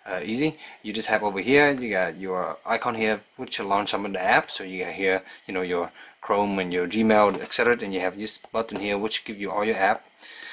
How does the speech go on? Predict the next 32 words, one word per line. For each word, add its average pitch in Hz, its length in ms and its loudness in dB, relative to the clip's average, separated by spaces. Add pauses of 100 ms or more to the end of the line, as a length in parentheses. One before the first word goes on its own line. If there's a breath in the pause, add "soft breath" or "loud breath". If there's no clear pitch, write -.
(180 loud breath)
You 151 100 0
can 160 80 -2
see 202 220 2 (160)
the, 113 200 2
uh, 110 140 4 (160)
it's - 100 -18
pretty 156 260 -4
fluid. 131 480 2 (260 loud breath)
So - 200 -6
far, 120 300 6
I 104 140 2
use 107 280 0
it 104 100 -4
a 95 60 2
lot 104 260 6
for 98 460 0
mostly, 120 520 0 (320 loud breath)
uh, 98 60 -4
listening 117 340 0
to 107 80 -6
music. 131 440 2 (120)
I - 80 -6
have 95 160 -2
iHeartRadio, 110 800 4
Pandora 107 400 6
in 113 40 0
here. 117 160 0
I 98 100 4
also 95 280 0
have 98 240 -6
Google 127 240 -2
Photo, 117 420 4